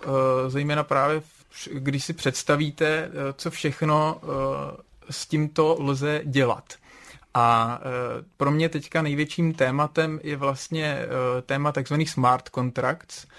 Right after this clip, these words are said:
což je vlastně možnost automatizovat právní vztahy prostřednictvím blockchainu tím, že pomocí programovacích funkcí a skriptů,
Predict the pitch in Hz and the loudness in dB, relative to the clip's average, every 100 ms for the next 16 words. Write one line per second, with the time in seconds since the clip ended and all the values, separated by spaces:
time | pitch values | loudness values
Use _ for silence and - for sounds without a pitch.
0 | - - - - 127 165 170 160 135 170 | -20 -20 -12 -8 -2 0 2 2 0 0
1 | 165 165 139 135 139 135 143 160 165 160 | 0 0 -2 0 2 2 2 4 2 0
2 | - - - 135 147 196 180 170 156 151 | -14 -14 2 2 2 2 2 2 0 0
3 | 147 160 - - 127 127 147 170 - - | 0 0 -2 0 2 2 0 -2 -4 -6
4 | 120 143 143 135 - 139 139 165 135 123 | -4 -4 -4 -6 -4 -4 -2 -2 0 -2
5 | - 135 139 156 - 127 156 147 147 143 | -4 -4 -2 -2 -4 -2 0 2 2 0
6 | - - - - _ - 131 143 - 160 | -12 -20 -20 -20 _ 0 2 2 0 0
7 | 156 147 135 - 123 131 127 151 151 151 | 2 0 -2 -8 -4 -2 2 2 2 0
8 | - 170 - 131 120 117 - 143 156 139 | 0 -4 -4 -2 -2 -4 -8 -8 -6 -8
9 | - 123 117 - - 131 | -4 -2 -2 -4 -8 -6